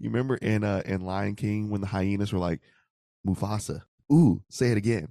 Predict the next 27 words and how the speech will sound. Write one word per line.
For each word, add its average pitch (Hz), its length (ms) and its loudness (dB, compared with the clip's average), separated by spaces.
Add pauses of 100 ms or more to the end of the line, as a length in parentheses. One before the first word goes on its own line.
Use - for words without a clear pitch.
(120)
<laughs> - 140 -4
right? 127 220 2
And 120 140 0
I 117 60 -4
get 117 180 -2
the 92 80 -2
chills. 110 380 -2 (340)
That's 127 160 0
what 156 80 4
I 143 60 2
get 113 160 -4
when, 120 160 2
when 113 240 -4
you 143 80 -2
got 147 200 -4
a 117 40 -6
good 107 220 -2
topic 101 460 -6 (560)
and 101 280 0
you 110 200 -2
really 120 220 6
wanna 104 240 4
study 104 380 0
this 95 220 0
to 85 80 -6
see 113 180 -4
what, 98 160 -2